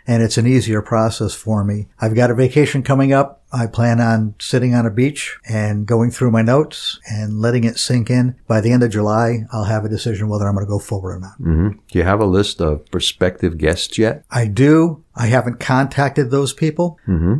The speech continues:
Speaker 1: but it's a lengthy list.
Speaker 2: It's a lengthy list.
Speaker 1: Yes.
Speaker 2: Lengthy means?
Speaker 1: Uh, more than eighty people.
Speaker 2: More than eighty people. Wow, you're gonna have a lot of,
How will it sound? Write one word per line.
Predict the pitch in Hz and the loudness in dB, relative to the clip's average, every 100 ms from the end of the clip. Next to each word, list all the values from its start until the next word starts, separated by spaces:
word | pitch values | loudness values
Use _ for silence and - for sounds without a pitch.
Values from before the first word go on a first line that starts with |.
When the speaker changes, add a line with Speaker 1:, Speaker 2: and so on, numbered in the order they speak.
| - | -2
Speaker 1:
but | - 156 | 2 4
it's | 151 151 | 4 2
a | 151 | 0
lengthy | 131 131 139 - 127 | 2 2 0 0 2
list. | 135 151 - - | 2 0 -2 -10
Speaker 2:
It's | - | -2
a | |
lengthy | 82 98 92 | 0 0 -2
list. | 90 85 - - | -6 -6 -14 -12
Speaker 1:
Yes. | 117 98 - - 90 | -12 -12 -18 -14 -10
Speaker 2:
Lengthy | 92 98 92 85 | -2 -2 0 0
means? | 85 90 92 92 | 2 0 -2 -6
Speaker 1:
Uh, | 113 | -12
more | 107 127 156 | 0 4 4
than | 143 135 | 4 2
eighty | 127 123 | 2 0
people. | 117 113 107 92 | 0 0 0 -6
Speaker 2:
More | - 95 107 | 0 4 4
than | 101 90 | 4 2
eighty | 85 78 | 2 0
people. | - 64 - | -2 -6 -4
Wow, | 64 69 | -2 0
you're | 65 | 0
gonna | 71 62 | 0 -2
have | 62 | -2
a | 57 | -4
lot | 62 67 | -4 -4
of, | 62 | -6